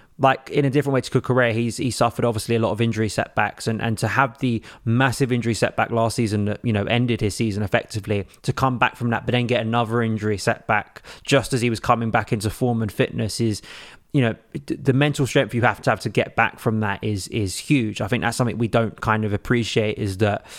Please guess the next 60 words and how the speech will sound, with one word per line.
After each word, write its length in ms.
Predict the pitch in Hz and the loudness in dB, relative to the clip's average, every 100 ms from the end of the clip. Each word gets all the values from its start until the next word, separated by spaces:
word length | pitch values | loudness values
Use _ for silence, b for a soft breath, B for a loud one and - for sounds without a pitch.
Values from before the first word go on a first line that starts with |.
| B B - | B B -2
you 100 | 113 | 0
know, 60 | |
it's 160 | 107 123 | 2 2
easy 180 | 117 113 | 2 0
to 140 | - | 0
think 220 | - 113 | 2 2
of 60 | 107 | 2
these 140 | 110 | 0
players, 680 | - 110 107 107 95 - - - _ _ | 2 0 2 0 -2 -6 -14 -20 _ _
you 120 | 127 | 0
know, 200 | 107 101 | 0 2
as, 260 | 104 113 101 | 2 0 0
as 160 | 107 104 | -2 0
kind 240 | - 110 | 2 2
of 120 | 104 | 2
robots, 460 | 113 113 107 110 - | 2 2 0 -4 -2
and, 120 | 107 | -2
oh, 100 | 104 | 0
they'll 140 | 101 104 | 0 0
just 180 | 107 | 0
be 60 | - | -2
back 320 | 107 107 98 | 0 0 0
and 60 | 107 | -2
then 80 | 107 | -2
they'll 100 | 104 | 0
start 260 | - 110 | 0 0
playing 260 | - 110 110 | 0 0 0
well. 140 | 107 | 0
But 120 | 101 | 0
there's 180 | 110 113 | 0 0
a 60 | 117 | 2
lot 200 | 127 127 | 2 0
of 220 | - 104 - B B | 0 -4 -6 B B
maybe 200 | 117 107 | 0 2
confidence 540 | - 151 147 123 104 | 2 2 0 -2 0
that 100 | 117 | 0
has 160 | 107 107 | 0 -2
to 80 | |
come 220 | - 110 107 | -2 -2 0
through 160 | 107 | -2
that, 120 | 104 | -2
of 60 | - | -2
trusting 400 | - 120 - 113 | 0 0 0 -2
your 100 | 107 | 0
body 300 | 98 123 113 | 2 2 0
again. 320 | 107 113 107 | -2 -2 -2
And 160 | 104 98 B B | -2 -6 B B
to 100 | - | 0
think 220 | 147 127 | 2 2
that 100 | 117 | -2
Chilwell 360 | - 123 113 107 | 0 2 2 2
so 260 | - 117 | 2 2
quickly 600 | 110 131 - 117 110 98 b b b | 2 -2 -2 0 0 -2 b b b
has 160 | - 107 | -2 0
got 240 | - - | 2 2
back 200 | - 117 - | 0 0 0
to 80 | 117 | -2
his 80 | |
best 260 | 95 113 - | 2 0 0
levels, 480 | 113 110 107 101 | 0 0 -2 -6